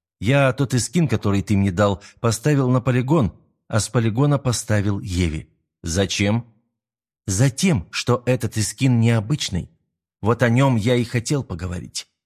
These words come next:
Он имеет три дополнительных модуля, и они сделаны на недоступном нам наноуровне.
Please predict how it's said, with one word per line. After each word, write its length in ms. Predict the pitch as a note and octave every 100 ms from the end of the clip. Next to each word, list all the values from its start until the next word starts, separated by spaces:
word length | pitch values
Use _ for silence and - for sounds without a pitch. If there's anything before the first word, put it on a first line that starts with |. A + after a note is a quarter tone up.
| _ _ _
Он 160 | C3+
имеет 420 | D#3+ F3 E3+ - -
три 280 | C#3+ F3 -
дополнительных 800 | B2 C#3+ C#3 D3 - B2+ B2+ A#2+
модуля, 460 | F#2+ F2 D2 - _ _ _ _ -
и 120 | G#2+
они 280 | A2+ C3+ C#3
сделаны 600 | F2 G#2+ G#2 F#2 F#2+ F2+
на 140 | G#2
недоступном 680 | A2 G#2 G#2 - A#2 A#2+ A#2+
нам 300 | A2+ A2 A2 A2
наноуровне. 840 | A2 A2 A2+ A2+ C#3+ G2 E2 E2